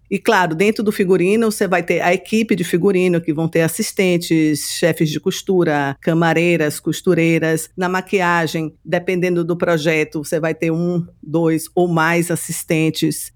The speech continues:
Nem sempre a gente consegue ter uma equipe gigante, mas a arte, ela é conhecida por ter uma equipe grande no set de filmagem.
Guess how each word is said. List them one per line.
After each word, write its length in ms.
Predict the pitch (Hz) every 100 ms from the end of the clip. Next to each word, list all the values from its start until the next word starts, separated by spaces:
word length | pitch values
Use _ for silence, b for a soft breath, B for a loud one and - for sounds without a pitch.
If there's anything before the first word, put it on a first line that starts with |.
| _
Nem 220 | 180 202
sempre 400 | 202 202 196 180
a 40 |
gente 200 | 180 170
consegue 380 | 180 170 175 165
ter 100 | 170
uma 80 | 165
equipe 260 | 160 165 170
gigante, 500 | 175 160 180 214 208
mas 200 | 196 190
a 80 |
arte, 480 | 185 175 196 - -
ela 140 | 202 202
é 20 |
conhecida 440 | 208 214 - 208
por 180 | 208 220
ter 180 | - 214
uma 140 | 220
equipe 280 | 214 233 220
grande 600 | 202 196 190 175 165 147 -
no 120 | 170
set 360 | 170 160 156 156
de 80 | 151
filmagem. 600 | 175 160 143 143 143